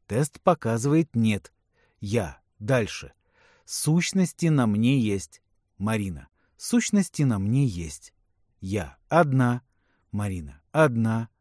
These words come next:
две, три. Я. Три. Разбираться со смыслом. Марина. Разбираться со смыслом. Тест показывает «нет». Я. Можно без прояснения смысла. Марина.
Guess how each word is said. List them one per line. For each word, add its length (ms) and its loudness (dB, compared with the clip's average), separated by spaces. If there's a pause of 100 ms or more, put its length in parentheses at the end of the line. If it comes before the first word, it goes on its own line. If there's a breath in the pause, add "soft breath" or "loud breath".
(120)
две, 500 -2 (260)
три. 340 -2 (480)
Я. 340 -4 (160)
Три. 360 2 (920 soft breath)
Разбираться 840 2
со 160 0
смыслом. 600 -2 (520)
Марина. 480 -4 (160)
Разбираться 840 0
со 160 0
смыслом. 640 0 (300)
Тест 320 2
показывает 680 0
«нет». 380 -2 (380)
Я. 360 -4 (300)
Можно 320 4
без 360 2
прояснения 760 0
смысла. 560 -2 (400)
Марина. 500 -6